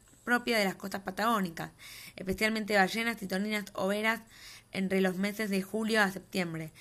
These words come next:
La Patagonia fue testigo de desembarcos y naufragios. Estas costas se llenaron de rumores sobre embarcaciones encalladas en la niebla, sobre retrasos de navíos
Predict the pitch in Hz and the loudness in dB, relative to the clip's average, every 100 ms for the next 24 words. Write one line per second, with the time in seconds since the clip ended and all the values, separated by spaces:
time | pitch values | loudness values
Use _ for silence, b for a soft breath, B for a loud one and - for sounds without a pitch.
0 | B B B 180 175 180 202 240 254 254 | B B B 0 2 4 4 6 4 4
1 | 254 208 196 190 220 220 202 185 185 185 | 2 -4 -4 -2 2 6 6 4 0 2
2 | 196 208 226 208 185 170 180 165 180 160 | 4 4 -2 -2 -4 -2 -4 -6 -8 -14
3 | - B B B 262 294 294 277 285 277 | -16 B B B -2 -2 0 -2 -2 -2
4 | 214 202 202 214 208 190 190 196 202 214 | -2 0 0 0 0 0 2 2 2 0
5 | - B B - 190 190 180 180 180 175 | -6 B B -4 2 2 2 0 -2 -4
6 | 202 202 196 - 175 175 170 202 202 196 | -4 -4 -6 -6 -4 -2 0 4 4 2
7 | 185 180 214 208 202 202 B B B B | 0 0 0 0 0 -2 B B B B
8 | 180 180 175 180 180 214 208 208 196 180 | 0 2 2 0 0 0 -2 -6 -2 0
9 | 185 196 202 208 | 2 4 4 0